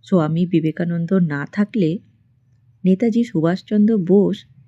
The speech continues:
কি সত্যি নেতাজি হতে পারতেন? নেতাজির ভেতরে যে আগুন, সেটা কি জন্মেছিল যুদ্ধের ময়দানে,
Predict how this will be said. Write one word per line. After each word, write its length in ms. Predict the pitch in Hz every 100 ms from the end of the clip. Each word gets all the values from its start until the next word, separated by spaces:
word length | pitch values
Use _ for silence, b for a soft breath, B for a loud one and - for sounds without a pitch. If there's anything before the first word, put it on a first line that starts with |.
| _ _ -
কি 140 | 262
সত্যি 640 | 262 - 151 - - 247 240
নেতাজি 500 | 180 170 190 196 233
হতে 260 | 208 262
পারতেন? 460 | 254 269 - 202 220 - _ _ _ _ _ _ _ _ _ _ _ _ -
নেতাজির 500 | 160 147 156 160 151
ভেতরে 460 | 165 147 156 170 180
যে 240 | 175 165 165 b b - -
আগুন, 540 | 160 156 175 190 165 - - - - _ _ _
সেটা 300 | - 190 190
কি 160 | 208 226
জন্মেছিল 640 | 185 165 180 202 233 254
যুদ্ধের 580 | 202 156 151 - 202 226
ময়দানে, 520 | 254 269 320 311 202